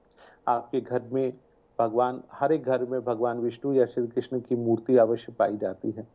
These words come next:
तो आज लड्डू गोपाल को आप स्नान कराएं, उनको बहुत सुंदर सुंदर से वस्त्र पहनाएं, इत्र लगाएं, सेंट जरूर लगाया जाता है। हम लोग जब भी सेंट लगाते हैं,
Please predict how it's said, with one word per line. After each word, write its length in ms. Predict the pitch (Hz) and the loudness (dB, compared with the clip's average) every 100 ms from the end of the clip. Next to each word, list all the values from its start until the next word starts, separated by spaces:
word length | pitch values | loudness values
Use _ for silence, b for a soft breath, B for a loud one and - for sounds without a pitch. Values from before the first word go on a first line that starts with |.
| _ - B B - | _ -20 B B 2
तो 60 | 127 | 4
आज 180 | 143 | 4
लड्डू 280 | 135 131 139 | 2 0 0
गोपाल 420 | 131 127 131 131 | 0 2 2 0
को 120 | 131 131 | 2 0
आप 200 | 123 123 | 0 -6
स्नान 360 | - 120 120 | -8 -6 -4
कराएं, 340 | 117 110 107 - _ _ _ _ b b b - | -2 0 0 -4 _ _ _ _ b b b -2
उनको 240 | 143 131 | 0 2
बहुत 260 | 127 135 139 | 4 2 0
सुंदर 320 | 131 123 131 | -2 -2 -2
सुंदर 360 | 120 123 120 120 | -2 -6 -2 -2
से 160 | - | -2
वस्त्र 380 | 107 127 123 123 | 0 0 0 -4
पहनाएं, 460 | 117 110 113 113 - _ | -2 -2 -2 -4 -6 _
इत्र 280 | 165 160 147 | 0 2 0
लगाएं, 400 | 120 107 104 - - | 2 0 -2 -6 -12
सेंट 460 | - - 147 151 131 | -8 -2 -2 -2 -2
जरूर 320 | 120 123 120 | 0 0 0
लगाया 300 | 117 113 113 | 0 2 2
जाता 320 | 110 104 110 | 2 -2 -2
है। 280 | 104 110 _ B B B - | -4 -6 _ B B B -4
हम 160 | 110 | 2
लोग 200 | 113 107 | 2 2
जब 160 | 117 117 | 2 4
भी 140 | 123 | 2
सेंट 360 | 123 120 117 120 | 2 -4 -2 0
लगाते 340 | 113 110 - | 2 2 -2
हैं, 180 | 113 | -6